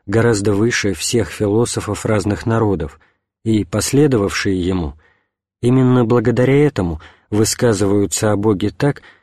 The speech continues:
что в нём находится и причина бытия, и начало разумения, и порядок жизни. Из этих трёх положений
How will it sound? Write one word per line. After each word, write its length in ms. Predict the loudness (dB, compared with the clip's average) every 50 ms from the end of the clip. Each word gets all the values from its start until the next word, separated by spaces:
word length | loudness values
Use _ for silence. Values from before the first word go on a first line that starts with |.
| _ _ _
что 300 | -8 -4 -2 0 0 2
в 100 | 2 2
нём 220 | 2 2 2 2
находится 720 | 0 0 -2 -2 0 0 2 2 0 -2 -2 -4 -6 -6 -8 -12 -20 _ _ _
и 100 | -4 -2
причина 560 | 0 0 0 0 0 0 0 0 0 0 0
бытия, 720 | 0 -2 -2 -2 -2 -2 -2 -2 0 0 0 0 -2 -4 -8 _ _ _
и 80 | 0 2
начало 520 | 2 2 2 0 0 2 2 2 2 2
разумения, 840 | 2 0 0 0 0 0 2 2 2 2 2 2 2 0 -2 -4 -10 _ _ _
и 80 | -2
порядок 480 | 0 2 2 2 2 2 2 0 -2 -2
жизни. 500 | 0 2 2 2 0 -2 -4 -8 -10 -14 _ _ _ _ _ _ _ _ _ _ _ _ _ _ _ _ _ _ _ _ _ _ _ _ _ _ _ _
Из 160 | -2 -2 2
этих 380 | 2 2 0 0 -2 -6 -6 -6
трёх 340 | -2 0 0 0 0 -2 -2
положений 720 | 0 0 2 2 2 2 2 4 4 4 2 0 -4